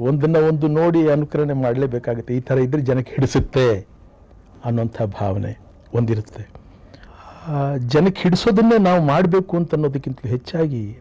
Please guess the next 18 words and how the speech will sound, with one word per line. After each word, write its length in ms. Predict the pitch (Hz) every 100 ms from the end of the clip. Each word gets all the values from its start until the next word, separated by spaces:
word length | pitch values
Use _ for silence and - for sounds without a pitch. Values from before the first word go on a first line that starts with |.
| 123
ನನ್ನ 380 | 117 131 170
ಸ್ವಂತಿಕೆ 580 | 165 - 143 156 170 160
ಅನ್ನೋದೊಂದಿರುತ್ತಲ್ಲ, 720 | 165 151 139 123 117 - 104 110 - - - - - - - - - - - -
ನನ್ನ 240 | 127 143
ಸ್ವಂತ 300 | 123 135 135
ಅಭಿರುಚಿ 500 | 131 113 156 160 -
ಅನ್ನೋದೊಂದಿರುತ್ತಲ್ಲ, 720 | 156 139 123 113 110 - 113
ನನಗೇನು 480 | 120 139 156 147 139
ಬೇಕು 500 | 120 113 110 107 98 - - - - -
ಅನ್ನೋಂಥದ್ದು 540 | 131 139 139 - 131
ಮೊದಲು 500 | 120 123 143 170 151
ನಮಗೆ 340 | 127 120 117 113
ಬಂದರೆ 480 | 117 113 113 107 107 - - 110 107 - - - -
ಪ-, 60 |
ಪ-, 220 | 117 113 147
ಒಂದರೆ, 360 | 123 123 127
ಒಂದು 260 | 123 131 139
ರೀತಿ 340 | 143 - 117